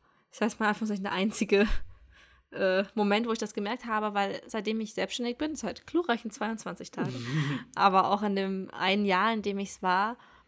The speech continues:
Speaker 1: konnte ich mir sehr, sehr gut Pausen setzen. Das
Speaker 2: Ja.
Speaker 1: war bei mir im Studium aber auch schon so. Also
Speaker 2: Ja.
Speaker 1: ich war im Studium immer diejenige, die irgendwie gesagt hat,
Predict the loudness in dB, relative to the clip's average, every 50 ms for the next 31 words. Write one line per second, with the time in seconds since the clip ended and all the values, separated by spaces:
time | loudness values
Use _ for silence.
0 | _ _ _ _ _ _ _ _ _ _ _ -10 -4 -2 0 0 0 0 0 -2
1 | -2 -2 -6 -4 -4 -2 -2 -2 -4 -4 0 2 2 4 4 2 2 2 2 2
2 | 2 0 2 2 2 2 0 0 -4 -8 -10 -12 _ _ _ _ _ _ _ _
3 | -10 -2 0 2 4 4 2 0 -2 -8 -8 -8 -8 -10 -12 -14 -16 -10 -6 -4
4 | -4 -4 -6 -10 -14 -14 -12 -12 -12 -10 -10 -6 -4 -2 2 4 6 6 6 6
5 | 4 2 0 0 0 0 0 0 0 -2 -2 -2 -2 -2 0 0 2 4 4 4
6 | 4 4 0 -2 -4 -6 -10 -16 -20 -20 -20 _ _ _ _ -8 -4 0 0 0
7 | 0 2 2 2 2 2 -2 -4 -6 -6 -8 -10 -10 -10 -10 -10 -10 -8 -8 -6
8 | -6 -6 -4 -2 0 0 0 -2 -4 -8 -12 -14 -14 -10 -10 -8 -2 4 6 6
9 | 6 6 2 -2 -2 -2 -2 0 0 0 0 0 -2 -2 -2 -2 -2 -2 0 0
10 | 0 0 -2 -2 0 0 0 0 0 -2 -2 -2 -2 0 0 -2 -2 -2 -2 -4
11 | -2 2 2 2 2 0 -4 -8 -2 2 2 2 2 0 -4 -12